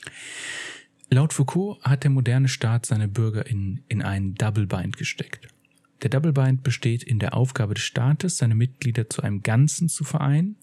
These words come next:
und gleichzeitig jede Dimension ihres Privatlebens zu organisieren. Unter diesen Bedingungen,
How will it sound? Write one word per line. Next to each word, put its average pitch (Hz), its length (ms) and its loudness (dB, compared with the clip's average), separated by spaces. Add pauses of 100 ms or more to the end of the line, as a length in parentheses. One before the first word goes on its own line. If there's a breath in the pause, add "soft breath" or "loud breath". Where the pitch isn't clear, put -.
(180)
und 110 180 -4
gleichzeitig 147 840 0
jede 131 180 4
Dimension 107 600 2
ihres 123 280 0
Privatlebens 110 760 -2
zu - 120 -6
organisieren. 104 720 -4 (1700 loud breath)
Unter 143 240 4
diesen 165 260 4
Bedingungen, 139 760 4